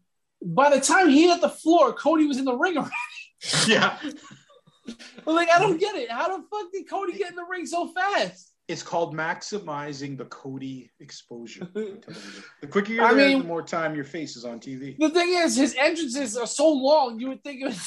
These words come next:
Speaker 1: <laughs> take him a while to get to the ring, but this time, he was in the ring in seconds.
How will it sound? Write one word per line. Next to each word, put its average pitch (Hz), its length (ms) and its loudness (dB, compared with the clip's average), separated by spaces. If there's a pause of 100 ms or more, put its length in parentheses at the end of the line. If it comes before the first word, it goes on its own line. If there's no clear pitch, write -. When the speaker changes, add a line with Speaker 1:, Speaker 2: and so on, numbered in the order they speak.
Speaker 1:
<laughs> - 160 -6
take 277 200 -2
him 262 100 -8
a 233 100 0
while 254 320 4
to 226 80 -8
get 233 140 -6
to 226 80 -6
the 220 80 -6
ring, 233 380 -4
but 190 100 -6
this 277 240 -2
time, 214 300 -2
he 247 100 -4
was 269 120 -12
in 262 60 -18
the 247 80 -8
ring 247 220 -8
in 240 80 -8
seconds. 214 640 -4